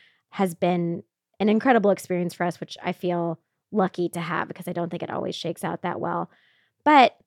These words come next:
I think w-, one of the things that's come up for Steve and I, which probably isn't unique to us, that I would like to hear your kind of, you know, thought process on. Steve was raised, um, in a, a much smaller family.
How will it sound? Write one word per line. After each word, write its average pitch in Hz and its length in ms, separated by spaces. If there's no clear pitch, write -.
I 220 80
think 233 240
w-, - 180
one 220 280
of 240 60
the 226 60
things 196 240
that's - 180
come 190 180
up - 140
for 185 120
Steve 240 320
and 185 100
I, 180 200
which 175 340
probably 254 320
isn't 180 160
unique 175 380
to - 120
us, 175 220
that 175 140
I 180 80
would 170 200
like 180 180
to 185 80
hear 175 220
your 175 180
kind 170 240
of, 165 300
you 185 100
know, 175 100
thought 175 240
process 175 460
on. 175 260
Steve 254 320
was 220 220
raised, 185 520
um, 180 240
in 180 160
a, - 180
a 190 60
much 175 200
smaller 190 320
family. 170 580